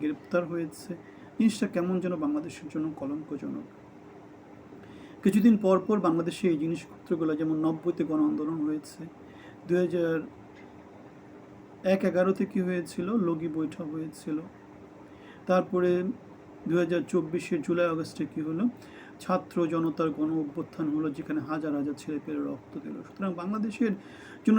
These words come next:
জিনিসটা অনেকটা নৈত্যনৈমিত্তিক ব্যাপার হয়ে গেছে। বাংলাদেশের শাসন ব্যবস্থাতে যদি গঠনগত এবং গুণগত পরিবর্তন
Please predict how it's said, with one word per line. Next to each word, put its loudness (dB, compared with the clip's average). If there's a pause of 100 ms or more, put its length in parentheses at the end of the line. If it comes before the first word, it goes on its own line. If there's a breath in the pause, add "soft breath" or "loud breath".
জিনিসটা 6
অনেকটা 4
নৈত্যনৈমিত্তিক 2 (120)
ব্যাপার -4
হয়ে 0
গেছে। -14 (720)
বাংলাদেশের 0 (120)
শাসন 0
ব্যবস্থাতে -4 (100)
যদি -6
গঠনগত -2 (460 loud breath)
এবং 4 (100)
গুণগত 6 (140)
পরিবর্তন 4